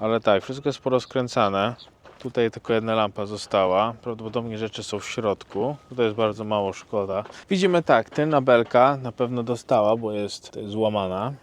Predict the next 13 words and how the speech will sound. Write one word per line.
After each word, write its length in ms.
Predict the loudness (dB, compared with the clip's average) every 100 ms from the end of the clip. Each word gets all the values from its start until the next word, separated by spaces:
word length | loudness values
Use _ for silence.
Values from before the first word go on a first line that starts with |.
| -20
Tak 140 | -14 -4
samo 280 | -2 0
jako 240 | -2 -4 -10
tutaj 300 | -8 -8 -8 -8 -12 -14
dostał. 520 | -16 -14 -8 -6 -6 -12 _ _ -20 -20 -20 -4
Mamy 340 | -2 0 -2
tak, 280 | 0 0 0 -4 -20 -14
tylna 460 | -6 -4 0 0 0
lewa 320 | 2 6 6
lampa 480 | 6 4 4 4 4 0 -16
od 120 | -14
strony 440 | -4 -2 0 -2 -4 -16 -20 -20 -20 -20 -20 -14
kierowcy. 680 | 0 4 4 2 0 0